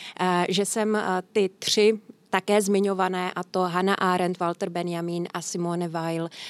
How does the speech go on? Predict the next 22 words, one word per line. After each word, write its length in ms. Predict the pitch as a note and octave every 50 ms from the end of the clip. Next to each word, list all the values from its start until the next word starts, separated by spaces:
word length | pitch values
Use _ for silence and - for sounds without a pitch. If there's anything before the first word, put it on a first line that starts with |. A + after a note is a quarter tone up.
| - - - - -
ehm, 280 | F3 F3 F3 E3+ F3 - -
přeložila 760 | - - - G3+ F3+ F#3+ G3+ G3 F3 G3+ F#3 F3+ F3 F3 F3
do 120 | F3 F#3+
některého 520 | F#3+ F#3+ - - - F3 E3+ E3 E3 F3+ E3+
z 40 |
dalších 460 | E3 E3 D#3+ D#3+ D#3+ - - E3+ D#3+ E3
dílů. 340 | - D#3 D#3 D3+ D3 C3+ - - - - - - - -
Dneska 340 | - G3+ G#3+ - - A#3+ B3
se 140 | - C4+ A#3+
tedy 200 | A#3+ A#3+ B3 A#3+
budeme 380 | G#3+ A3 G#3+ G#3+ G#3+ A3+ A3+ G#3
věnovat 560 | G3 G3+ G3+ G3+ G#3+ G3+ G#3 G3 F#3+ - G3
jediné 460 | F3 E3+ E3 F3+ G3 G3+ G3+ G#3 G#3
knize, 580 | G#3 - G#3+ G#3 G#3+ G#3 F#3+ G#3+ G#3 G#3+ A3+ A#3 - - - - - _ _ _ _ _ - -
a 280 | G#3 G3+ G3 F#3+ F#3+ F#3 - - - -
to 240 | A3+ G#3 G3 F#3 E3+ -
Martinu 460 | G3+ G3 G3 G3 G3+ - A#3 A#3+ A#3 A3
Heideggerovi 840 | F#3 F#3 F3 F3 F#3 F3+ G3+ F#3+ G3 G3+ G3+ G3+ G3 G#3+ A3 A3 -
a 200 | F#3 F#3 F3+ F3
takzvaným 560 | - - F#3 F#3 F3+ G3 G3+ G#3+ G#3 G#3 G3+
černým 520 | - - - G3+ F#3+ G#3 G#3 G3+ F#3 E3+
sešitům. 800 | E3 - - E3+ - - G#3 G#3 - - A3 A3+ A3+ A3+ A#3+ B3